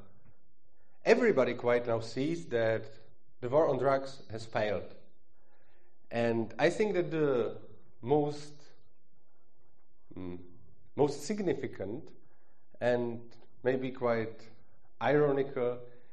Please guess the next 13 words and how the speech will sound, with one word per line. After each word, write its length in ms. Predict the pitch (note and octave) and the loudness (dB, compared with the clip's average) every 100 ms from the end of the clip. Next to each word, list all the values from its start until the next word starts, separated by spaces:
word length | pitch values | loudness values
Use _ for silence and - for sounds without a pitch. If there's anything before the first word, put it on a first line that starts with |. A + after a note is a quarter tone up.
| - - | -10 -8
is 240 | - A#2 A#2 | -4 -4 0
the 480 | C3 B2+ B2 A#2+ - - - - - - | 6 8 8 6 0 -8 -8 -8 -8 -6
Global 420 | A#2+ D#3 D#3+ F3 | 8 8 8 4
Commission 680 | F3 D3 D#3 D#3 C#3+ C#3 C#3 - | 4 4 4 0 -4 -4 -4 -2
on 280 | A#2 A#2+ A2+ | -2 -2 -2
Drug 280 | A2+ B2+ - - | 2 2 0 -8
Policy, 440 | - G2+ F#2+ - - - | -4 -2 -4 -8 -10 -10
Policy. 400 | - A2+ G#2 - - - - - - - - - - - - | -6 -4 -4 -8 -10 -10 -10 -10 -8 -10 -10 -10 -10 -8 0
Uh, 520 | A#2+ A#2 A2+ G#2+ G2 - - - | 8 10 10 6 2 -6 -8 -6
this 440 | G#2 G#3+ A#3 - - | 2 2 2 -6 -6
commission 760 | - D3+ G3+ - - G2+ A#2+ F3+ - - - | 2 6 6 4 -4 -4 -4 -6 -8 -10 -6
is 240 | C3+ C3+ - | -4 -4 2
made 300 | C3 G3+ | 4 4